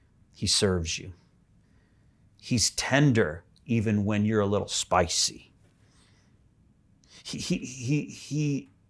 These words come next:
is a God who came to serve. Even when he comes back as the rightful king, he will come again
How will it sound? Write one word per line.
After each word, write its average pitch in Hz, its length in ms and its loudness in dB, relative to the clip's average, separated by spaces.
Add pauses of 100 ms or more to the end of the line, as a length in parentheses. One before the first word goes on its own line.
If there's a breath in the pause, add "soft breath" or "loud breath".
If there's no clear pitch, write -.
is 120 160 0
a 120 60 6
God 113 560 6
who 107 340 -4
came 135 640 6
to - 120 -4
serve. 131 380 4
Even 156 340 6
when 147 120 2
he 127 120 0
comes 147 300 0
back 139 360 2 (280 loud breath)
as 104 140 -4
the 127 80 4
rightful 143 500 4
king, 123 420 -2 (220 soft breath)
he 156 560 2
will 139 220 2
come 127 400 0
again 113 500 -2